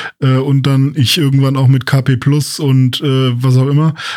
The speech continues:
konnte man dein, sein Team dann wirklich, ähm, ja, so gestalten, wie man wollte. Das war quasi so der Creative Mode für dein Team. Du konntest dir dann quasi dein Team so zusammenstellen, wie du wolltest. Ähm, und das hat Spaß gemacht.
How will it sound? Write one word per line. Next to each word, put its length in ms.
konnte 280
man 180
dein, 280
sein 260
Team 180
dann 220
wirklich, 480
ähm, 600
ja, 280
so 180
gestalten, 480
wie 60
man 240
wollte. 280
Das 200
war 80
quasi 340
so 180
der 400
Creative 440
Mode 240
für 100
dein 220
Team. 420
Du 100
konntest 400
dir 80
dann 200
quasi 340
dein 200
Team 200
so 140
zusammenstellen, 580
wie 60
du 120
wolltest. 460
Ähm, 480
und 340
das 180
hat 120
Spaß 360
gemacht. 380